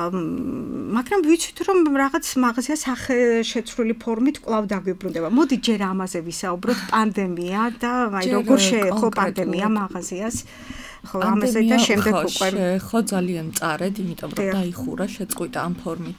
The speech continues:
Speaker 2: არსებობა, როგორც არსებობდა. ა, ამის მიზეზი ალბათ არის ის, რომ
Speaker 1: დიახ.
Speaker 2: მაღაზია არ, ა, ასე ვთქვათ, არ მუშაობდა საკუთარ ფართში, ნუ, იქ იყო რაღაც გარკვეული პრობლემები იჯარის გადახდასთან დაკავშირებით,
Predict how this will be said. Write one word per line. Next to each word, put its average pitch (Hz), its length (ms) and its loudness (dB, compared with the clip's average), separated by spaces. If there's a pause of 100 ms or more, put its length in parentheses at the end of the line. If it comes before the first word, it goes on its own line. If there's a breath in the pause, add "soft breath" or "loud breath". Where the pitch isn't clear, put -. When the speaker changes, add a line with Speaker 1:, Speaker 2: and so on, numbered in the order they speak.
Speaker 2:
არსებობა, 247 640 0
როგორც 185 360 -4
არსებობდა. 220 680 -4
ა, 233 60 -4 (680 loud breath)
ამის 202 640 2
მიზეზი 208 600 2 (100)
ალბათ 185 420 -4 (120)
არის 175 400 -8
ის, 185 200 -8
რომ 180 220 -8 (1700)
Speaker 1:
დიახ. 220 180 4
Speaker 2:
მაღაზია 190 540 0 (100)
არ, 180 320 -4 (580 loud breath)
ა, - 160 -14 (140)
ასე 185 180 -6
ვთქვათ, 190 320 -8
არ 202 220 2
მუშაობდა 175 600 -2
საკუთარ 185 600 -4
ფართში, 196 560 -8
ნუ, 208 160 -4
იქ 185 180 -8
იყო - 160 -10
რაღაც 175 280 -8
გარკვეული 180 460 -6
პრობლემები 170 600 -8
იჯარის 180 380 -2
გადახდასთან 180 600 -10
დაკავშირებით, - 800 -10